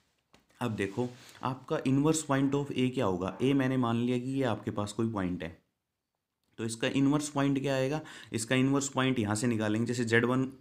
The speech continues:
का इनवर्स पॉइंट आपके पास जेड टू कब आएगा, जब जेड वन into जेड टू bar equal to आर स्क्वायर हो जाए। तो यहाँ से यही चीज़ कहने चाह रहा है क्या कि <clears throat>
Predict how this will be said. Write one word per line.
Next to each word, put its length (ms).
का 220
इनवर्स 300
पॉइंट 280
आपके 240
पास 220
जेड 200
टू 80
कब 200
आएगा, 300
जब 200
जेड 220
वन 220
into 360
जेड 280
टू 120
bar 240
equal 340
to 140
आर 220
स्क्वायर 300
हो 120
जाए। 200
तो 60
यहाँ 220
से 140
यही 200
चीज़ 260
कहने 260
चाह 160
रहा 120
है 80
क्या 180
कि 100
<clears throat> 20